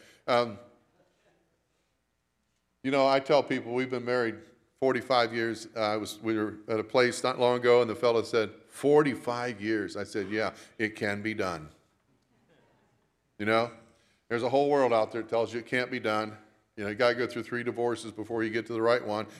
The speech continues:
Then you don't marry them. You just live with them because you don't wanna get married again and have to go through a divorce again. But yeah, it can be done. And I wanna encourage you as a church and as believers,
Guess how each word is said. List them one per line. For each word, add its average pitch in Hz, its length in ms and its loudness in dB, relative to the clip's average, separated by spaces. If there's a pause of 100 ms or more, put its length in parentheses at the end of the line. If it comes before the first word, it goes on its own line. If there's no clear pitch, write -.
(140)
Then 120 140 0
you 120 60 -2
don't 117 200 -2
marry 113 220 0
them. 107 260 0
You 107 80 -6
just 104 180 -10
live 117 160 -2
with 107 140 0
them 107 140 -6
because 95 260 -4
you 113 60 -4
don't 131 100 -4
wanna 98 160 -4
get 92 140 -10
married 113 260 -2
again 95 220 -6
and 95 40 -8
have 92 140 -6
to - 60 -20
go 95 100 -6
through 101 140 -12
a 101 40 -10
divorce 117 360 -8
again. 90 240 -14 (640)
But 139 120 -2
yeah, 143 180 6
it 147 120 -2
can 175 340 0
be 135 120 -2
done. 92 360 -4 (840)
And 113 100 -2
I 127 40 4
wanna 147 180 2
encourage 143 420 -4
you 139 100 0
as 110 100 -6
a 107 40 -10
church 135 380 -6
and 104 100 -12
as 98 40 -20
believers, 110 600 -8